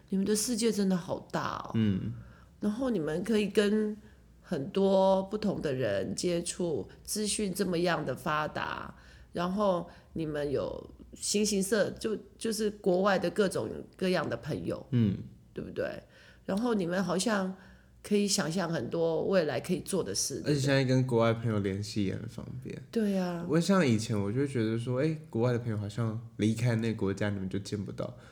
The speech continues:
Speaker 2: 但其实不会，他还是在你的生活当中，因为现在什么I G啊、
Speaker 1: 是啊。
Speaker 2: 脸书啊，他每天都可以看到你在干嘛，所以其实那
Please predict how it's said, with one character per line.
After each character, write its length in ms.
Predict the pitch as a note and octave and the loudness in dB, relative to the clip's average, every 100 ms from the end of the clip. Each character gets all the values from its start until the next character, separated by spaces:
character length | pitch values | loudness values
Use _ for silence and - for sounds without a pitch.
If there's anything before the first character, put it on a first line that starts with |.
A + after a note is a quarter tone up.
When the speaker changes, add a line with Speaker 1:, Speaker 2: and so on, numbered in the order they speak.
| - | -10
Speaker 2:
但 120 | - E3+ | 0 2
其 120 | C3 | 2
实 20 | B2+ | 2
不 100 | G#2+ | 2
会， 160 | A#2 | 2
他 100 | A#2 | 4
还 120 | B2 | 4
是 80 | A#2+ | 4
在 140 | A#2+ G#2+ | 4 2
你 100 | F2+ | 0
的 80 | |
生 240 | G#2 G2 G#2 | -4 -4 -4
活 80 | G2+ | -6
当 120 | - - | -6 -4
中， 80 | A#2+ | -2
因 80 | |
为 60 | C#3 | 0
现 120 | D3+ | 2
在 80 | C3+ | 2
什 80 | B2 | 2
么 60 | |
I 280 | - G#2 A2+ A2+ | 0 2 4 2
G 340 | A#2 - G#2+ G#2 | -2 -2 2 2
啊、 160 | G2 | 2
Speaker 1:
是 60 | G2+ | 2
啊。 140 | G#2+ F#3 | 2 2
Speaker 2:
脸 300 | E3 C#3+ C3+ | 0 -2 -2
书 120 | G#2 | 0
啊， 220 | F#2+ F#2 - - - | 0 -2 -8 -14 -2
他 80 | |
每 220 | F3 C3 G#2+ | 2 4 4
天 140 | A#2 | 4
都 80 | B2 | 4
可 60 | |
以 60 | G#2 | 2
看 100 | A2+ | 0
到 120 | G#2 | -2
你 80 | F#2+ | -2
在 120 | F2 | -4
干 180 | F2+ E2+ | -4 -6
嘛， 140 | - - | -4 -4
所 140 | C#3 | 4
以 60 | D3+ | 4
其 140 | D3+ | 6
实 60 | |
那 100 | C3 | 4